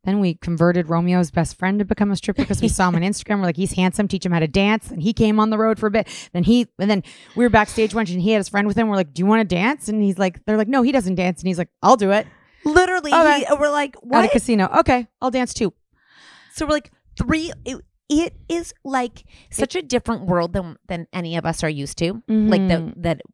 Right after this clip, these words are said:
Speaker 2: maybe y'all are used to it, but it is.
Speaker 1: So for our upcoming shows, we needed a dancer, and, uh, it feels like nothing's happening. Uh, they can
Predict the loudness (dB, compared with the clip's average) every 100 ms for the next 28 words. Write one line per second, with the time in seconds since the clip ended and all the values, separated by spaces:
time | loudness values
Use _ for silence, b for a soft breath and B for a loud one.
0 | -10 -8 -6 -8 -10 -10 -8 -10 -8 -8
1 | -6 -8 -6 -8 -8 b b b b -6
2 | -4 -2 -6 -10 -16 _ _ -20 -20 _
3 | _ _ _ -20 B B B -2 0 0
4 | 2 4 4 0 -4 -4 -2 -4 -4 0
5 | 4 4 4 -2 -10 -16 -20 -20 -8 -4
6 | -2 -4 -4 -2 0 0 -2 -2 0 0
7 | 0 0 2 0 -2 -2 0 0 0 -4
8 | -2 2 2 0 -4 -12 _ 0 2 2
9 | 0 -2 -2 -6 _ -2 0 0 -4 -4
10 | -4 -6 -10 -10 -10 -6 -6 -6